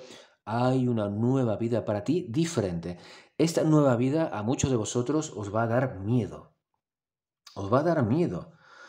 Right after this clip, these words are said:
Eh, a lo mejor llevabais quince años juntos, diecisiete años juntos, eh, un año juntos. Bueno, da igual, el tiempo que sea. El poder comenzar de nuevo, volver a confiar en una persona. Algo que a muchas personas, hombres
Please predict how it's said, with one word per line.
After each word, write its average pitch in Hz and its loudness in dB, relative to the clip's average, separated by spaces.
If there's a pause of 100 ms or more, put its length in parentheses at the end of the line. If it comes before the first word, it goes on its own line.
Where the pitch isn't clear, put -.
(400)
Eh, 107 2
a 101 0
lo 98 0
mejor 95 0
llevabais 131 4
quince 120 2
años 143 2
juntos, 151 -4
diecisiete 95 -2
años 131 2
juntos, 135 -4
eh, 85 -14
un 123 2
año 110 2
juntos. - -12
Bueno, 95 -4
da 98 -4
igual, 80 -10 (220)
el 95 -6
tiempo 101 -4
que 92 -10
sea. - -14 (420)
El 104 0
poder 110 4
comenzar 123 4
de 107 -4
nuevo, 101 -4 (320)
volver 107 2
a 135 4
confiar 107 -2
en 117 0
una 123 0
persona. 98 -4 (540)
Algo 123 4
que 117 -2
a 90 -2
muchas 113 -2
personas, 127 -2
hombres 135 0